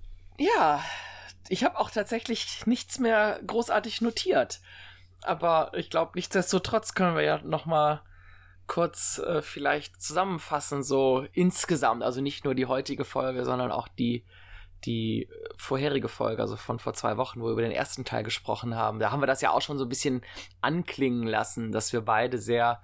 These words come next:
viele Erinnerungen, auch so richtige Kindheitserinnerungen mit Tough Road verbinden. Und dass das irgendwie für uns beide so ein herausragendes Video irgendwie ist. Ähm,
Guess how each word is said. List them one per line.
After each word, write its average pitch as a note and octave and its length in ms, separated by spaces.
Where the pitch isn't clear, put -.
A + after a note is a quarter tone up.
viele E3+ 420
Erinnerungen, C3 880
auch - 140
so A#2 140
richtige A2 320
Kindheitserinnerungen A#2+ 840
mit A2+ 140
Tough B2+ 240
Road A2+ 160
verbinden. A#2+ 640
Und B2 140
dass A#2 120
das A#2+ 200
irgendwie A2+ 580
für - 340
uns B2+ 280
beide C3 460
so A#2 520
ein A#2 240
herausragendes G#2+ 1500
Video A#2 560
irgendwie A2+ 440
ist. - 320
Ähm, G2+ 440